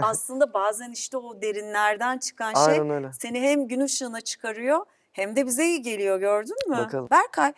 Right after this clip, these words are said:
Speaker 1: iki yaşında annenin sesini mi taklit ederek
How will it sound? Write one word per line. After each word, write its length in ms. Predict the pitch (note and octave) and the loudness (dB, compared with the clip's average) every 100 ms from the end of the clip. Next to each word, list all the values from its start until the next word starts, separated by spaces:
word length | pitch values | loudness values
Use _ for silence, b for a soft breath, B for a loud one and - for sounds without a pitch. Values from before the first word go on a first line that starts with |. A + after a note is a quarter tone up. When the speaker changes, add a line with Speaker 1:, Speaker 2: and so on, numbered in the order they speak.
| B B B | B B B
Speaker 1:
iki 240 | C#4+ - | 0 2
yaşında 560 | G4+ A#4 - D4 C4+ D#4+ C5+ - _ _ _ _ G3+ | 0 2 2 4 6 6 6 -2 _ _ _ _ 4
annenin 320 | A#3 D4 C5+ | 6 6 4
sesini 400 | - A#4+ - C4+ | 4 4 2 0
mi 60 | |
taklit 440 | A#3+ A#3 - G3+ - | 0 0 0 -6 -2
ederek 560 | F#3 F3+ D#3+ E3+ - | 2 2 0 -4 -12